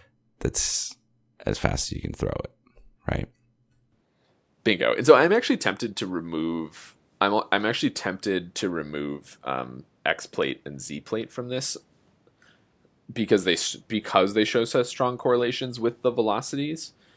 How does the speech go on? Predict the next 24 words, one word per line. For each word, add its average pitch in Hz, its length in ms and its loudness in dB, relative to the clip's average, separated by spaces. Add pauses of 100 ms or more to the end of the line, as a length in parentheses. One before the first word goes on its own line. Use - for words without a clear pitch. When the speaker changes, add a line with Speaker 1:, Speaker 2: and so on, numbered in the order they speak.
(360)
Speaker 2:
in 107 140 0
those 117 220 4
two 135 100 2
dimensions. 127 680 -2 (220)
Um, 92 480 2 (800)
but 101 480 6 (640)
I, 123 180 10
I 127 100 12
don't 143 100 10
know. 120 140 10
I 95 60 4
mean, 101 240 0
maybe, 110 340 2
maybe 107 320 4
we 107 140 2
need 98 180 0
to 101 80 -16
decide 87 320 2
on, 82 80 0
like, 80 160 -2
an 78 80 -4
R 87 180 4
squared 82 360 0
threshold 73 680 -2